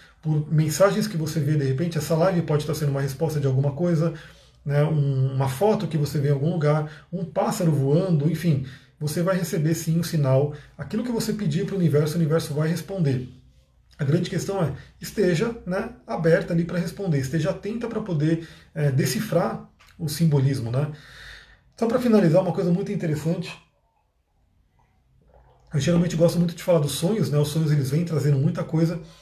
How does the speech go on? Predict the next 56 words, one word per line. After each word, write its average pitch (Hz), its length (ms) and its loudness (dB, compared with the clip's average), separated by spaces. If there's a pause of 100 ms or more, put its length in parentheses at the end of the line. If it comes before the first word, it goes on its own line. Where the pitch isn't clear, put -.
(260)
E, 175 320 -2
e 156 60 4
é 165 40 6
muito 214 260 4
legal 175 320 2
que, 156 280 -4 (240)
quando 262 200 0
alguém 180 200 0
faz 151 220 2
um 151 60 2
atendimento 147 420 2
comigo, 175 320 0
tem 190 240 -2
ali 156 140 2
uma 151 180 -2
parte 151 240 -2
na 147 80 2
ficha 170 320 -2
que 214 60 -6
eu 196 80 -2
pergunto 170 320 -2
sobre 190 240 -2
o 214 40 2
sono, 165 560 2
os 127 100 2
sonhos 147 440 0
e - 20 2
assim 147 200 -2
por 165 120 -2
diante. 160 400 -2 (240)
Porque - 200 -6
isso 156 200 -2
eu 160 140 0
trabalho 147 320 2
bastante 160 380 -2
também. 160 360 0 (560)
E 196 120 0
às 262 140 4
vezes 220 260 2
isso 214 100 -4
se 226 120 -6
destaca, 233 540 -4
né? 131 220 2 (440)
Então 160 160 0
é 160 40 2
muito 202 180 0
interessante. 185 520 0
Geralmente, 165 580 2
quando 160 140 -2
a 147 40 -2
pessoa 156 260 0
vem 208 140 0
passar 214 240 -2
por 175 120 -4
um 170 100 2
atendimento, 131 760 2